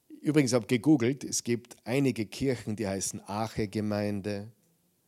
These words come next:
oder die Arche oder es gibt auch ein Missionswerk Arche. Ja.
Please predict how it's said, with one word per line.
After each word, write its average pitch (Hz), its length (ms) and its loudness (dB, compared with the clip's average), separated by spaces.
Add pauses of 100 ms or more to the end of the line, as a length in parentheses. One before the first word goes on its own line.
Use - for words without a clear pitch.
(280)
oder 90 180 -12
die 101 240 -10
Arche 113 680 -4 (520)
oder 92 260 -8 (140)
es - 100 -12
gibt 113 220 -6
auch 101 80 -6
ein 98 160 -6
Missionswerk 120 1000 -2
Arche. 117 520 -6 (540)
Ja. 113 220 -8